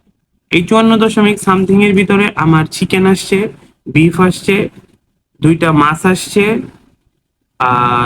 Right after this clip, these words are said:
তিনটা মাছ আসছে actually। তো টোটাল আমার পাঁচটা জিনিস আসছে, চিকেন, বিফ আর তিনটা মাছ। তিনটা মাছের ভিতরে একটা রুই মাছ আসছে, একটা ইলিশ মাছ আসছে, একটা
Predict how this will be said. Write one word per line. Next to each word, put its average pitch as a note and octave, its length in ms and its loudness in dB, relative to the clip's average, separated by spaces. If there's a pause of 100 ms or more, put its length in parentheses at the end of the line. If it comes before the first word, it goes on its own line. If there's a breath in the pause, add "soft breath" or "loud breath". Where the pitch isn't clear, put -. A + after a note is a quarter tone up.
(120)
তিনটা B3+ 320 4
মাছ D#3+ 140 2 (100)
আসছে C3+ 280 -6
actually। - 300 -8 (800)
তো C#3+ 60 0 (100)
টোটাল E3 360 0
আমার G3 200 2 (300)
পাঁচটা G3 340 -4
জিনিস D3 280 2
আসছে, - 240 -6 (280)
চিকেন, G3 380 -2 (300)
বিফ F#3 220 2 (100)
আর C#3 80 -2 (100)
তিনটা D3+ 340 2
মাছ। B2+ 160 -4 (520)
তিনটা F3+ 300 2
মাছের F3+ 280 2
ভিতরে F#3 220 2 (100)
একটা E3+ 240 -2
রুই E3 180 4
মাছ F3 140 2 (100)
আসছে, F3+ 240 -2 (220)
একটা - 200 -4
ইলিশ E3 260 0
মাছ E3 180 2
আসছে, - 180 -6 (100)
একটা - 160 -4